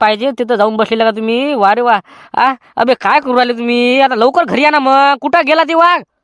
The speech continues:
गेला ते काशीराम बुड्याच्या वाराकडे गेला ते. अ, जाऊ दे ना, मरू दे ना त्या काशीराम बुड्याले. येरीले भांडण करते ते. अ, तिकडेच गेला ते. अबे, काशीराम बुड्याचं काय तुम्ही टेन्शन घेऊ राहिले? ते तर घरी जाऊन बसला लगा.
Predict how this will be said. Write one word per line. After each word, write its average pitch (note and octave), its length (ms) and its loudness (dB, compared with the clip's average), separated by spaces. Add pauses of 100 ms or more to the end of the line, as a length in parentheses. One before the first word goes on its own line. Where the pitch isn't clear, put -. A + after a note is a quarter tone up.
(500)
गेला A3+ 160 2
ते C#4+ 360 2
काशीराम B3+ 340 -2
बुड्याच्या B3+ 200 0
वाराकडे B3+ 280 2
गेला C4 160 2
ते. B3 180 -2 (300)
अ, - 60 -8
जाऊ D3 200 0
दे G#3 100 2
ना, G#3+ 120 2
मरू G3 200 0
दे A3 100 -2
ना G#3 60 -4
त्या G#3+ 80 0
काशीराम F#3+ 340 -2
बुड्याले. F#3 400 -4 (240)
येरीले G3 300 0
भांडण E3+ 200 -2
करते F#3 200 0
ते. F3+ 140 -8 (220)
अ, F3 60 -2 (100)
तिकडेच C4+ 220 0
गेला C#4+ 140 2
ते. C#4 120 -2
अबे, - 640 -14
काशीराम G3+ 420 -2
बुड्याचं G3 240 0
काय F#3+ 180 0
तुम्ही F#3 180 -8
टेन्शन F3+ 280 -4
घेऊ E3 100 0
राहिले? F#3 540 0
ते G3 120 -6
तर F3+ 60 0
घरी E3+ 220 -2
जाऊन F3+ 180 0
बसला G3 260 2
लगा. G3 500 0